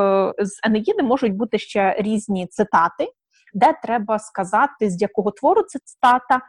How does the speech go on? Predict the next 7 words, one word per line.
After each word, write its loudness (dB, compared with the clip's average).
або, 2
е, -4
зараз 0
дають -4
завдання, -4
да, 0
там, -10